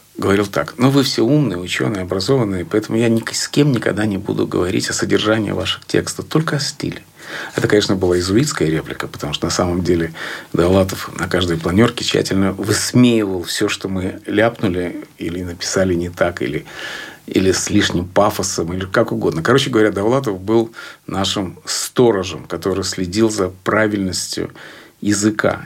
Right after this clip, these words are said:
И я считаю, что именно Довлатову принадлежит вот эта гигантская заслуга создания нормального русского языка, который полностью был истреблен советской властью. Но и в антисоветских газетах была очень похожая риторика, где всегда говорили про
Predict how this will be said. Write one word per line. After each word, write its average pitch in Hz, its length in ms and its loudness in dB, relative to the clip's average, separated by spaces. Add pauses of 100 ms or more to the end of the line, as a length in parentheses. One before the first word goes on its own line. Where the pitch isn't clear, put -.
И 90 140 -6 (200)
я 90 180 0
считаю, - 340 -2
что - 200 -2
именно 87 260 2
Довлатову 92 420 2
принадлежит 90 720 -4 (420)
вот - 140 -2
эта 85 160 2
гигантская 95 580 2
заслуга 131 460 2
создания 98 520 2
нормального 95 720 2
русского 92 380 0
языка, 98 320 2
который 101 320 2
полностью 120 540 2
был 98 180 0
истреблен 101 480 -2
советской 90 400 0
властью. 107 460 -6 (480)
Но 139 120 8
и 170 60 8
в 180 80 4
антисоветских 202 800 0
газетах 120 500 0
была 117 220 2
очень 131 240 -2
похожая 113 640 0 (300)
риторика, 113 680 0
где 87 300 -8
всегда 101 280 -4
говорили 95 380 0
про 90 320 -6